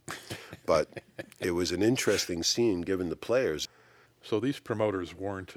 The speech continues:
Speaker 2: above squeezing out competition within their territories. You
Speaker 1: They
Speaker 2: said
Speaker 1: weren't
Speaker 2: Denver.
Speaker 1: above putting a three fifty-seven on the desk when you were chatting with them.
Speaker 2: As a result of your successes in Boulder,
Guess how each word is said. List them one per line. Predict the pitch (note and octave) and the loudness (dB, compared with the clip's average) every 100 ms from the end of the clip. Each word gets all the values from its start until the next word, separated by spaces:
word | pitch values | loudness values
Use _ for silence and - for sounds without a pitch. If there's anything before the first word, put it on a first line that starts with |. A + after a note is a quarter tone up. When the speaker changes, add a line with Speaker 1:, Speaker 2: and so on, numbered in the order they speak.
| - | -12
Speaker 2:
above | F#2 F#2+ F2+ - | -6 -4 -4 -8
squeezing | - G#2 F#2 F#2+ F2+ | -8 -4 -2 -4 -8
out | F2+ F2 - | -8 -10 -10
competition | F#2 F2 - - F2+ - E2 | -12 -10 -10 -6 -6 -6 -10
within | D#2+ - A2 | -8 -6 -6
their | E2+ D#2+ | -6 -8
territories. | F2+ D#2+ D#2 D#2+ D2 F2+ G2 - - - - _ - | -8 -8 -10 -12 -10 -12 -12 -16 -20 -20 -20 _ -6
You | |
Speaker 1:
They | - | 2
Speaker 2:
said | C#3 | 6
Speaker 1:
weren't | C3+ F#2 | 8 6
Speaker 2:
Denver. | G2 E2+ E2 | 6 4 4
Speaker 1:
above | F2 | 2
putting | E2+ E2 | 0 0
a | |
three | - F#2 E2 | 0 -2 -2
fifty-seven | E2 - D#2+ - F#2+ F2 D2+ | -4 -2 -2 2 2 2 -2
on | D2 | -4
the | |
desk | C#2 E2 - - | -2 0 0 -2
when | D2+ | -4
you | C#2+ | -4
were | C2 | -6
chatting | - F2+ F2+ C#2+ | 0 0 2 0
with | C2+ - | -4 -6
them. | - - _ _ _ _ - | -8 -10 _ _ _ _ -6
Speaker 2:
As | A2 | -2
a | G#2 | -2
result | G#2 G#2+ G2+ | 0 0 -2
of | F#2+ | -2
your | G2+ G#2 | -4 -6
successes | - - G2 F#2 - F2 G2 | -8 -6 -4 -4 -6 -8 -8
in | F2+ | -8
Boulder, | F2 E2+ D#2+ D#2+ F2 A#2+ | -6 -6 -6 -10 -12 -14